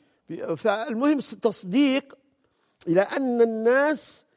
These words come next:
أحيانًا ينسبون رحمة الله إلى خلق من خلقه، إلى كوكب، إلى نجم، إلى غير ذلك،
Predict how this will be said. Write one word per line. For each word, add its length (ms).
أحيانًا 720
ينسبون 720
رحمة 440
الله 420
إلى 280
خلق 300
من 440
خلقه، 720
إلى 360
كوكب، 460
إلى 320
نجم، 420
إلى 360
غير 400
ذلك، 480